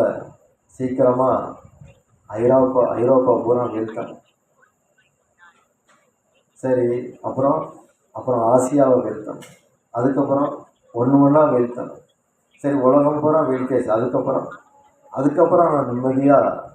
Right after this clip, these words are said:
நிம்மதியா இருப்பேன், நிம்மதியா தூங்குவேன்." அப்போ அந்த நண்பன் விழுந்து விழுந்து சிரிக்கான்.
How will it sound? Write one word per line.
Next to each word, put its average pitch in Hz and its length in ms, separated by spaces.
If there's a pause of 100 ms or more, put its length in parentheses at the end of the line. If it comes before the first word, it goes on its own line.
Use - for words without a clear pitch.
(640)
நிம்மதியா 120 460
இருப்பேன், - 360 (400)
நிம்மதியா 123 460
தூங்குவேன்." 110 520 (1600)
அப்போ - 260
அந்த 120 220
நண்பன் 123 460
விழுந்து 127 300
விழுந்து 127 260
சிரிக்கான். - 520